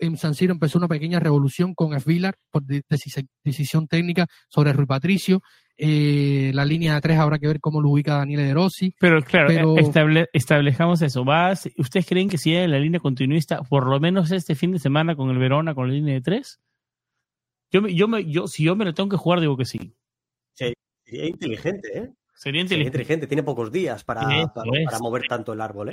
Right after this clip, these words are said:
Speaker 2: Eso, eso, eso. Eso. Yo
Speaker 1: Yo,
Speaker 2: creo
Speaker 1: yo,
Speaker 2: que
Speaker 1: a, a, ahora que estamos hablando de Hellas Verona y, y, y es el rival que nos toca de turno, hay dos tipos en el pasado reciente de la Serie A que han sido muy inteligentes.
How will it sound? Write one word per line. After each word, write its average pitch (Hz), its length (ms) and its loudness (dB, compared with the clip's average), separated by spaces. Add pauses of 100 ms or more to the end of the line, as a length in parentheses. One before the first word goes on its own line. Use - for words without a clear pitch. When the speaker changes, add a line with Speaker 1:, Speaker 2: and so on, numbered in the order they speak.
Speaker 2:
Eso, 107 300 -18
eso, 120 340 -6
eso. - 340 -8 (1160)
Eso. 123 340 -2
Yo 120 60 -10
Speaker 1:
Yo, 180 140 4
Speaker 2:
creo 165 160 4
Speaker 1:
yo, 160 60 4
Speaker 2:
que 127 200 -2 (840)
Speaker 1:
a, 160 300 -2
a, 151 80 -4 (180)
ahora 175 260 4
que 196 40 0
estamos 190 240 2
hablando 175 240 0
de 160 140 0
Hellas 160 180 -2
Verona 147 420 -4
y, 127 320 -8
y, 131 380 -6
y 135 40 0
es 143 80 2
el 139 40 -2
rival 143 220 0
que 143 100 -6
nos 131 80 -4
toca 143 200 0
de 131 80 -2
turno, 143 280 0 (580)
hay 170 140 2
dos 160 240 4
tipos 160 360 2 (280)
en 135 420 -4
el 131 120 -4
pasado 147 380 2
reciente 147 580 0
de 127 160 0
la 120 120 0
Serie 147 360 2
A - 20 2
que 143 60 0
han 135 80 2
sido 147 240 4
muy 139 180 0
inteligentes. 127 560 -2